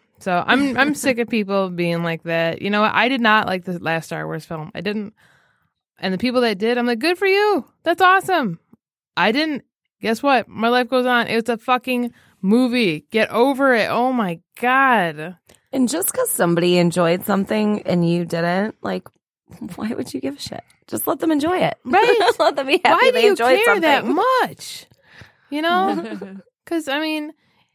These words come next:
Speaker 1: it doesn't matter if, you know, Marvel doesn't give a shit if you didn't like it.
Speaker 2: Mm.
Speaker 1: They're
Speaker 2: Mm-hmm.
Speaker 1: not gonna stop making the movies they make. Like, "Oh, so-and-so, you know? "This guy in Saginaw didn't like their film?"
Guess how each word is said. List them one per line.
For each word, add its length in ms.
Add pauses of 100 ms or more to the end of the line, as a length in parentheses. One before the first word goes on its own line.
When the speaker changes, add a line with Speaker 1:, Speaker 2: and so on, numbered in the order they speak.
(160)
Speaker 1:
it 160
doesn't 340
matter 420
if, 640
you 120
know, 100
Marvel 380
doesn't 320
give 160
a 40
shit 320
if 160
you 80
didn't 240
like 240
it. 200 (280)
Speaker 2:
Mm. 380
Speaker 1:
They're 160
Speaker 2:
Mm-hmm. 80
Speaker 1:
not 240
gonna 140
stop 300
making 300
the 60
movies 220
they 100
make. 200
Like, 120
"Oh, 160
so-and-so, 840
you 100
know? 320 (420)
"This 140
guy 200
in 140
Saginaw 640
didn't 300
like 240
their 160
film?" 460